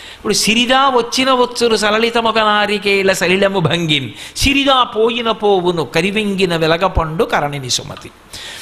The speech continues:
అప్పుడు బుద్ధి చెప్తుంది. ఇదే విషయాన్ని పురాణంలో భూతద్దంలో పెట్టి జరిగిన కథని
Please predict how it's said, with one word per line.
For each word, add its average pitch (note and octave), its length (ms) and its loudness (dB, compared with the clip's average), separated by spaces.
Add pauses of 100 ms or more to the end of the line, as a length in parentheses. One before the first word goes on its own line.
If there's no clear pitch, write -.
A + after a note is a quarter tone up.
(460)
అప్పుడు A#3+ 240 0
బుద్ధి F#3 500 0
చెప్తుంది. G#2 480 -6 (560)
ఇదే F3 720 2 (1120)
విషయాన్ని A3+ 680 2
పురాణంలో G3+ 920 0
భూతద్దంలో A#3 880 0
పెట్టి D#4 600 -2
జరిగిన C#4+ 600 2
కథని B3+ 360 -2